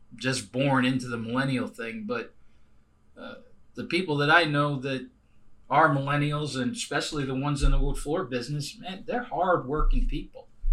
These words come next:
I mean, my own kids and, of course, my training kids, uh, some absolutely phenomenal people to work with. Uh, I just enjoy working with them every single day. And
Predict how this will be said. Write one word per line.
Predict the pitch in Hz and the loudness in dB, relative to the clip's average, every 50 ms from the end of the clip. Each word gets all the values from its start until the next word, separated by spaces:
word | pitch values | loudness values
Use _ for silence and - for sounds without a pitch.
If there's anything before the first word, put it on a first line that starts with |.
| - - - - - - - - - | 6 6 6 2 0 -2 -6 -10 -10
I | 123 | -6
mean, | 123 131 127 123 120 | -2 0 0 0 2
my | 120 131 143 147 | 2 2 2 2
own | 156 156 147 143 | 2 0 -2 -4
kids | - 160 160 170 151 - - - | -2 -2 -2 -2 -2 -4 -6 -6
and, | 143 156 160 160 156 147 143 - - - - - - - - - - - - - | -4 -4 -2 -2 -4 -4 -6 -8 -12 -20 -20 -20 -20 -20 -20 -20 -20 -20 -20 -20
of | 113 110 - | -20 -20 -14
course, | - 135 131 127 - - | -10 -8 -8 -8 -8 -6
my | 131 127 123 | -6 -6 -4
training | - - 175 185 190 170 131 - | -4 -4 -2 0 0 0 -2 -4
kids, | - 104 95 92 - - - - - | -6 -12 -14 -14 -14 -16 -16 -16 -18
uh, | 104 - _ _ _ _ _ | -20 -20 _ _ _ _ _
some | - - - 131 131 135 - - - _ _ _ _ - | -14 -10 -6 -6 -6 -6 -6 -12 -16 _ _ _ _ -2
absolutely | 139 156 147 151 - - - 147 139 143 147 156 156 - 139 143 139 131 127 127 - - - - _ _ _ - _ _ _ | 2 2 2 2 0 -4 -6 -6 -6 -4 -4 -4 -4 -4 -6 -4 -4 -2 -4 -4 -6 -12 -20 -20 _ _ _ -20 _ _ _
phenomenal | - 127 139 160 175 185 170 165 156 143 | -2 6 8 10 10 10 8 4 -2 -4
people | 147 160 156 156 151 - 139 | -2 -2 -4 -4 -4 -6 -6
to | 135 127 | -4 -4
work | 123 131 131 123 127 131 | -2 -2 -2 -2 -2 -2
with. | 127 123 117 113 - - - _ _ _ _ _ _ _ _ _ _ _ _ _ - | -4 -4 -4 -4 -6 -12 -20 _ _ _ _ _ _ _ _ _ _ _ _ _ -12
Uh, | - 117 117 120 113 113 - - - - - - - | -8 -4 -4 -4 -4 -6 -8 -14 -18 -18 -16 -12 -12
I | 123 | -10
just | 127 143 135 - - | -10 -8 -8 -8 -6
enjoy | 127 127 127 127 135 143 147 | -4 -4 -2 -2 -2 -2 -2
working | 139 127 135 135 135 - 127 127 | -2 -2 -2 -2 -2 -2 -2 -4
with | 127 123 | -2 -4
them | 123 117 | -4 -4
every | 123 139 135 135 131 | -4 -6 -6 -6 -8
single | - - 139 135 127 123 120 107 | -8 -6 -6 -6 -4 -6 -6 -6
day. | 107 123 123 127 123 117 - - | -6 -6 -4 -4 -6 -6 -6 -4
And | 123 131 131 127 127 | -4 -2 -2 -2 -4